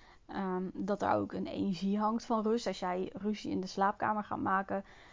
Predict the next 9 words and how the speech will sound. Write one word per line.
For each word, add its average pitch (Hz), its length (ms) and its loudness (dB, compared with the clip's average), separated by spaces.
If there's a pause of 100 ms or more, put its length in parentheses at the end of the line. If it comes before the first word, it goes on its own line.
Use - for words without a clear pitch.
dan 196 160 0
blijft 196 320 6
die - 80 0
energie 196 460 -2
daar 180 240 0
ook 190 100 -4
hangen. 214 360 2
Dus, 202 280 -4 (880)
ehm, 185 320 -2